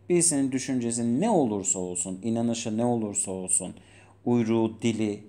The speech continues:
ne olursa olsun, zevkleri, renkleri ne olursa olsun, onlar başka bir insana, sana, bana, ona, şuna, buna, başka bir canlıya, hatta ağaca, hayvana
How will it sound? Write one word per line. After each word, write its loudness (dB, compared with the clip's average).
ne -2
olursa 0
olsun, -4
zevkleri, -2
renkleri -6
ne -2
olursa -2
olsun, -2
onlar 2
başka 0
bir 2
insana, -2
sana, 0
bana, 0
ona, -2
şuna, -8
buna, -6
başka -4
bir -6
canlıya, 0
hatta -6
ağaca, 0
hayvana -6